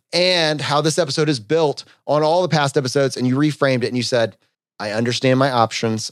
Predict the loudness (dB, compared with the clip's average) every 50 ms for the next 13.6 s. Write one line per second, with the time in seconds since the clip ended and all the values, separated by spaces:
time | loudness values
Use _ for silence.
0 | _ -8 -6 -2 -2 -2 -2 -2 0 2 2 2 2 0 -2 -2 -2 -2 -2 -2
1 | -2 -2 0 0 0 0 2 2 0 0 -2 -4 -8 _ _ _ _ _ -4 -2
2 | 0 2 2 2 2 0 0 0 -2 -2 -4 -6 -10 -16 _ _ _ _ _ _
3 | _ _ _ _ -4 -2 -2 -2 -2 -4 -2 -2 0 2 2 0 -2 -2 -2 0
4 | 0 0 -2 -6 _ _ _ _ _ -14 -10 -6 -6 -6 -6 -2 0 0 0 0
5 | -2 -2 -2 0 0 0 -2 -2 -4 -10 -4 -2 -2 -2 0 -2 -4 -2 -2 -4
6 | -2 -2 0 0 0 0 0 0 0 0 -2 -2 -2 -4 -4 -2 -2 -2 -2 -2
7 | -4 -4 -2 -2 -2 -2 -2 -4 -4 -4 -4 -4 -4 -6 -4 -2 -2 0 0 0
8 | -2 0 2 0 0 0 0 -2 -4 -2 -2 -2 -4 -4 -6 -6 -4 -2 -2 0
9 | -2 -2 -2 -2 -4 -4 -4 -2 0 0 2 2 2 2 0 0 0 0 0 0
10 | 0 0 2 0 2 2 2 -2 _ _ _ _ _ _ _ -14 -8 -4 -2 -2
11 | -2 0 0 2 2 0 -2 -4 -4 -4 -2 -2 -2 -2 -2 -2 -2 -4 -6 _
12 | -6 -2 0 2 2 2 2 0 0 -2 -2 -2 0 0 2 2 2 2 2 0
13 | 0 0 -2 -2 -2 0 0 2 2 2 0 -2